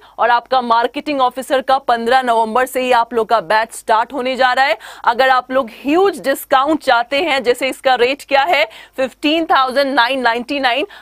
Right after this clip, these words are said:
अगर आप लोग ह्यूज डिस्काउंट चाहते हैं तो पहले क्लिक करिए कि कौन से कोर्स में आप लोग को एडमिशन करना है। उसके बाद simply जो मैंने वहाँ कोड आपको किया था, यहाँ आप व्यू ऑफर पे क्लिक करेंगे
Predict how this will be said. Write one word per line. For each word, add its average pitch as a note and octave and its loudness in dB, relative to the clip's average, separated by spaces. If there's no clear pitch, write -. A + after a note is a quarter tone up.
अगर C4 2
आप B3+ 0
लोग C4+ 0
ह्यूज D#4 0
डिस्काउंट C4 -2
चाहते B3+ 0
हैं C4 0
तो C4+ -4
पहले B3 0
क्लिक C4+ -4
करिए C#4 0
कि D4+ -4
कौन B3+ -2
से C#4 -2
कोर्स C4 -2
में C4 0
आप B3+ 0
लोग B3 -2
को B3+ 0
एडमिशन A#3 -4
करना C4+ 0
है। D4+ 0
उसके C4 -4
बाद C#4 2
simply D4 -2
जो C4+ 0
मैंने C#4 0
वहाँ C4+ 0
कोड D#4+ 2
आपको C4+ -2
किया A#3+ 0
था, C#4+ 0
यहाँ D#4 2
आप C#4 -6
व्यू C4+ -2
ऑफर C4+ 2
पे C#4+ -2
क्लिक C4+ -4
करेंगे C4+ 0